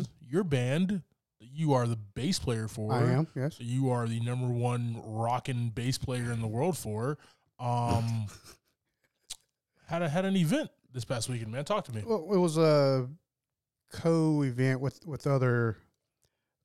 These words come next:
Speaker 1: other, uh, vendors and, uh, Iron Axe Society and, uh, Gibson Mill in Concord.
Speaker 2: Nice, yeah.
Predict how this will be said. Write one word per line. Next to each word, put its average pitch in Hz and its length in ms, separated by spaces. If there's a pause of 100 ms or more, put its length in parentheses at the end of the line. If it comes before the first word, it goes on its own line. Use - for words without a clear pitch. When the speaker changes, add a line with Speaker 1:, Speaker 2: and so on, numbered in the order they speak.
Speaker 1:
other, 143 320 (880)
uh, 123 440 (520)
vendors 135 640
and, 117 440
uh, 123 340
Iron 135 240
Axe 131 200
Society 123 580
and, 113 240 (640)
uh, 117 120
Gibson 131 360
Mill 147 260
in 151 80
Concord. 147 480
Speaker 2:
Nice, 240 260
yeah. 196 120